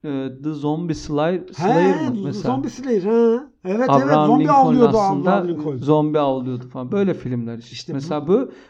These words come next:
Speaker 1: bu hayal gücü mükemmel bir şey.
Speaker 2: Ya bu
Speaker 1: Tiyatroda
Speaker 2: hayal
Speaker 1: bu
Speaker 2: gücü
Speaker 1: çeşitliliği bulamazsın.
Speaker 2: bulamazsın çünkü tiyatro bunu yapmana izin vermez. Yani tiyatro,
Speaker 1: Evet, ya bu
Speaker 2: tiyatronun
Speaker 1: işte.
Speaker 2: kalitesi oradan geliyor.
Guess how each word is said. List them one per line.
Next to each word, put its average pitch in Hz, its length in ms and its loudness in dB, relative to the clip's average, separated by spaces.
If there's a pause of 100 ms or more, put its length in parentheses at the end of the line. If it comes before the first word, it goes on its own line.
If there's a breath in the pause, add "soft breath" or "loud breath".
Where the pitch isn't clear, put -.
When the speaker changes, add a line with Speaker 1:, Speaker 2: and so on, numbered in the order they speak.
(120)
Speaker 1:
bu 196 240 0
hayal 208 360 0
gücü 196 220 -12
mükemmel 185 520 -12
bir 175 60 -16
şey. - 180 -12
Speaker 2:
Ya - 80 -6
bu 131 40 -8
Speaker 1:
Tiyatroda 202 200 -4
Speaker 2:
hayal 233 220 0
Speaker 1:
bu 156 60 -6
Speaker 2:
gücü 151 120 -10
Speaker 1:
çeşitliliği 147 520 -10
bulamazsın. 151 280 -4
Speaker 2:
bulamazsın 240 440 0
çünkü 196 260 -12
tiyatro 214 380 -4
bunu 214 120 -4
yapmana 214 340 -4
izin 202 320 -6
vermez. 131 320 -4 (640)
Yani 135 200 -8
tiyatro, 180 340 -2
Speaker 1:
Evet, - 300 0
ya 147 120 -6
bu 135 40 -10
Speaker 2:
tiyatronun 214 340 0
Speaker 1:
işte. 226 100 0
Speaker 2:
kalitesi 220 480 -6
oradan 196 380 -2
geliyor. 175 300 -2